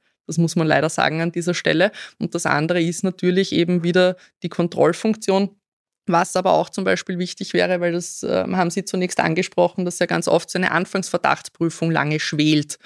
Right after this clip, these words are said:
oder man das Gefühl hat, es wird gesucht, dass man noch genug findet für einen Anfangsverdacht. Das ist ja einerseits nicht vorgesehen und soweit ich weiß, soll's auch da, ähm, eine Reform geben, dass das einfach viel enger gefasst wird,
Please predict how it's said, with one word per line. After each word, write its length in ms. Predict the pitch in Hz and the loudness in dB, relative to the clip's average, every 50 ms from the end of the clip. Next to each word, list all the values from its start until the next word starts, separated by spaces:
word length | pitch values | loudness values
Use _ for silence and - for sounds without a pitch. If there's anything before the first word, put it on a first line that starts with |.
| - - - - | -16 -16 -14 -8
oder 140 | - 165 165 | -2 0 0
man 120 | 160 165 165 | 2 2 0
das 140 | 170 - | -2 -4
Gefühl 360 | - 180 - - - 185 180 175 | -4 -6 -4 0 0 2 4 6
hat, 200 | 185 170 170 - | 4 4 4 0
es 160 | 185 - - | -10 -8 -4
wird 180 | 180 180 175 - | -4 -4 -4 -4
gesucht, 440 | - 170 - - 202 202 - - - | -10 -8 -2 0 0 0 -2 -2 -6
dass 140 | 175 - | -2 0
man 100 | 175 156 | 0 0
noch 120 | 160 - - | 0 -2 -2
genug 300 | - 170 165 170 165 - | -2 0 0 0 -2 -4
findet 340 | - - 170 170 160 156 - | -2 -2 0 0 0 0 -2
für 140 | - 160 | -4 -4
einen 100 | 156 160 | -4 -2
Anfangsverdacht. 760 | - - 139 147 - - 151 - - - - - - - - - - - - - - - | 0 -2 -2 -2 -4 -6 -8 -6 -6 -6 -2 -2 -2 -4 -4 -14 -14 -12 -12 -12 -12 -8
Das 120 | - 156 | -4 -2
ist 140 | 180 175 - | -2 2 2
ja 140 | 175 - - _ _ - | 2 0 0 _ _ 0
einerseits 500 | 165 160 160 175 185 - 185 165 - - | 2 2 2 2 0 0 0 -2 -2 -2
nicht 160 | 175 156 - | -6 -6 -6
vorgesehen 480 | - - 156 160 165 196 - - 190 202 | -2 -2 0 0 0 -2 -2 0 0 2
und 140 | 202 196 - | 0 0 -2
soweit 280 | - 175 170 160 160 | -2 0 0 0 0
ich 140 | 175 - - | 0 -2 2
weiß, 280 | 147 143 147 156 - - | 2 2 2 2 -2 -4
soll's 200 | 170 165 160 - | -4 -4 -2 -2
auch 140 | 160 - - | -4 -4 0
da, 260 | 147 143 147 165 - - - - _ _ - | 0 2 2 2 -2 -4 -16 -20 _ _ -6
ähm, 400 | - 156 160 165 165 160 160 170 | -2 -2 0 0 0 -2 -4 -4
eine 300 | - - 147 156 165 160 | -4 -2 0 0 0 0
Reform 420 | 165 165 - - 147 147 156 165 - | 0 -2 -2 0 0 0 0 0 -2
geben, 260 | 147 143 160 185 185 | -2 -2 0 0 0
dass 140 | 175 170 - | -2 -4 -6
das 160 | - 165 - | -6 -4 -2
einfach 260 | 151 147 - 170 165 | -2 -2 -2 -2 -4
viel 220 | - - 170 165 | -2 -2 0 0
enger 220 | 151 143 147 156 156 | 2 2 2 0 0
gefasst 500 | - 170 - - - - - - - - | -2 -4 -4 -2 -2 -2 -2 -2 -2 0
wird, 240 | 131 127 - - | 0 0 0 -2